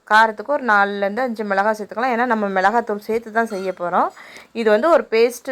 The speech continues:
நம்ம தயார் பண்றோம். அதுக்கு எல்லாமே இருந்தா தான் கரெக்டா இருக்குங்கிறதுனால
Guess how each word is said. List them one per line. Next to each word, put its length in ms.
நம்ம 160
தயார் 360
பண்றோம். 280
அதுக்கு 260
எல்லாமே 340
இருந்தா 280
தான் 200
கரெக்டா 300
இருக்குங்கிறதுனால 760